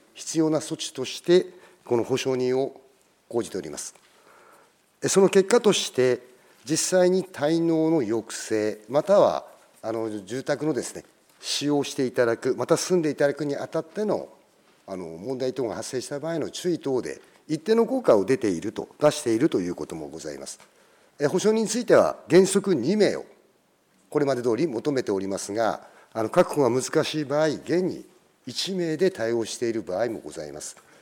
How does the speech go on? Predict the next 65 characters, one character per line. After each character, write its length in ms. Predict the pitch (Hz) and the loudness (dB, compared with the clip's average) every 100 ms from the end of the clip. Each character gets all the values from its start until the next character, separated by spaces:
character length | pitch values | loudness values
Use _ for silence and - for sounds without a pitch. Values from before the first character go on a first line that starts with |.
| _ | _
え 40 | 123 | -6
ー、 40 | |
こ 120 | 123 | 0
の 40 | 185 | 2
辺 180 | 196 240 | 2 -2
を 40 | |
で 60 | 151 | -6
す 100 | 76 | -8
ね、 100 | - _ _ _ | -14 _ _ _
特 180 | - 208 | -8 -2
に 100 | - | -2
条 360 | 92 127 170 175 | -2 -2 0 0
例 220 | 175 175 | 0 4
を 220 | 185 185 - | 4 4 2
今 400 | 196 185 110 - - | 2 4 2 -2 -8
す 240 | - 247 | -4 2
ぐ 80 | 226 | 4
に 140 | 104 - | 4 0
変 200 | 151 180 | 2 4
え 20 | |
る 100 | 220 | 4
と 100 | 143 | 2
い 40 | |
う 60 | 101 | -2
こ 100 | 98 | -4
と 80 | 95 | -6
で 60 | |
は 120 | 82 | -6
な 140 | 82 90 | -8 -10
く 80 | - | -12
て、 160 | 57 - _ _ _ _ _ _ _ | -18 -18 _ _ _ _ _ _ _
え 60 | 123 | -6
ー、 60 | |
県 200 | 117 156 | -2 0
や 180 | 113 67 - | 0 -2 -6
他 140 | - | -4
市 180 | 165 139 | -2 -2
の、 160 | 69 - _ _ _ - _ | -6 -10 _ _ _ -20 _
え 120 | 101 | -12
ー、 20 | 95 | -6
こ 100 | 117 | -4
の 180 | 117 - - _ - - | -4 -6 -16 _ -20 -4
公 160 | 147 | 0
営 80 | 143 | 0
住 160 | 127 139 | 0 -2
宅 220 | 123 110 | -2 -2
に 100 | 107 | -4
係 300 | 110 151 127 | -2 0 0
る 40 | |
条 200 | 92 135 | -2 0
例 140 | 156 156 | 0 0
等 180 | 190 175 | 2 0
の 160 | 80 - _ _ | -2 -12 _ _
状 140 | - 131 | -4 -4
況 120 | 123 | -2
も 100 | 135 | -4
見 140 | 127 | 0
な 100 | 185 | 2
が 120 | 196 | 2
ら、 140 | 78 - - _ _ _ | 0 -4 -14 _ _ _
市 100 | - | -4
と 120 | - 143 | 0 0
し 100 | - | 4
て 100 | 196 | 6
は、 260 | 139 - | 6 6